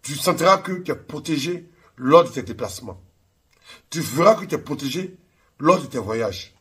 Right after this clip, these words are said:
Personne ne te dira que tu es protégé. Tu sentiras toi-même que tu es protégé. Parce que l'ange du psaume quatre-vingt-onze va se mettre en mouvement autour de toi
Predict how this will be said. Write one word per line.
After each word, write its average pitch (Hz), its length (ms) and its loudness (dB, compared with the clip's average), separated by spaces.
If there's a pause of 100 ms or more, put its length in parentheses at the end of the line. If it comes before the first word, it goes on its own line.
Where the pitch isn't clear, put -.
(840)
Personne 190 300 4
ne 165 60 -6
te 151 80 -6
dira 143 240 4
que 165 80 -6
tu 143 100 -4
es - 60 -4
protégé. 113 560 -10
Tu 165 100 -8
sentiras 208 460 4
toi-même 190 520 -2
que 160 300 -4 (340)
tu 131 80 -10
es 117 40 -4
protégé. 113 580 -10 (880)
Parce 170 220 4
que 240 100 -2
l'ange 208 640 2 (340)
du 143 80 -10
psaume 185 200 -4
quatre-vingt-onze 160 640 -4 (260)
va 156 80 -2
se 147 120 -6
mettre 127 600 -4 (580)
en 123 120 -4
mouvement 113 500 -6 (640)
autour 139 260 -6
de 123 80 -2
toi 123 420 -6